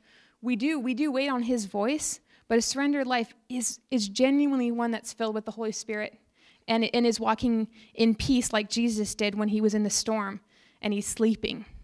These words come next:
And he's, and it's walking in power to trample serpents, power that's gonna be things that, you know, the Bible says, "Greater works than he did," that we will, that we'll have the ability to do. Power to resist sin. I mean, that's, like, one of my favorite ones is, like,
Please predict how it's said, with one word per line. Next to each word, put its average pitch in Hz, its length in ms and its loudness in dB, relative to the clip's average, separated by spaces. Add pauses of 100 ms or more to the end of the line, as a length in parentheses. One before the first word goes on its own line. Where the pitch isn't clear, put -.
(140)
And 226 120 2
he's, 220 160 0 (120)
and 226 140 2
it's 214 140 -4
walking 226 340 2
in 208 140 2
power 214 480 -2 (220)
to 214 80 -4
trample 208 360 -4
serpents, 226 540 -4
power 233 340 -2
that's 220 300 -4 (320)
gonna 233 180 6
be 226 140 2
things 226 300 2
that, 214 260 2 (120)
you 226 140 4
know, 208 220 2
the 214 80 -2
Bible 220 240 2
says, 208 240 -2
"Greater 226 280 0
works 226 260 -4
than 214 120 -2
he 208 540 -6
did," 202 240 -6
that 220 160 -6
we 226 100 0
will, 226 160 0 (160)
that 220 180 -2
we'll 240 120 2
have 220 180 -2
the 214 100 0
ability 214 380 -4
to - 140 -10
do. 220 240 -8 (360)
Power 247 340 2
to 254 180 0
resist 240 500 2
sin. 254 320 2
I 208 80 2
mean, 214 140 0
that's, 233 240 -2
like, 247 120 -2
one 233 140 2
of 226 80 0
my 220 160 0
favorite 226 360 0
ones 226 260 -4
is, 208 160 -8
like, - 320 -12